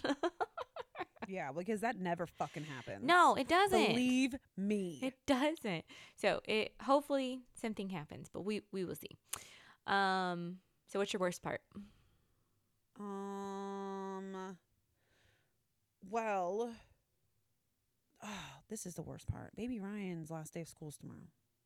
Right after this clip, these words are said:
Speaker 2: Oh.
Speaker 1: What the fuck am I supposed to do with him for a week and a half?
Speaker 2: I don't know.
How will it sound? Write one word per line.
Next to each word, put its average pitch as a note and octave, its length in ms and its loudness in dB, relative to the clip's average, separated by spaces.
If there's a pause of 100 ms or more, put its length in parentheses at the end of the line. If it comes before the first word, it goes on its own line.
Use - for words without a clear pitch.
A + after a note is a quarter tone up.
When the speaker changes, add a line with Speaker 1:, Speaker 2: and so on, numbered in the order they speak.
(760)
Speaker 2:
Oh. C4 220 -10
Speaker 1:
What G#3+ 120 -6
the A#3 60 -8
fuck - 160 -6
am G#3+ 60 -6
I F#3+ 60 -6
supposed F3 200 -10
to E3 60 -12
do E3 100 -4
with D#3 80 -6
him D#3 120 -10 (160)
for F3+ 100 -4
a E3+ 40 -2
week D#3+ 180 -6
and D3 80 -10
a D3 40 -12
half? D3 160 -12 (560)
Speaker 2:
I G3+ 40 -12
don't G3+ 220 -12
know. E3+ 220 -16